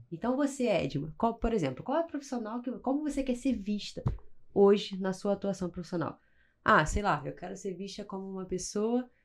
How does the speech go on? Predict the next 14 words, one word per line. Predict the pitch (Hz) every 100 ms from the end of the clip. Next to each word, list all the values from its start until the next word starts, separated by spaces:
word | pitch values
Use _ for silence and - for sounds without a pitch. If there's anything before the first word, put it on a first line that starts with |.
| _ _ _ _ _ _
que | - 233
atende | - 240 226
muito | 220 285 233
bem | 220
os | 202
meus | 202
alunos | 190 190 220
e |
eles | 240 -
têm | 254 247
prazer | 277 262 240
em |
estar | - 247
comigo. | 262 214 143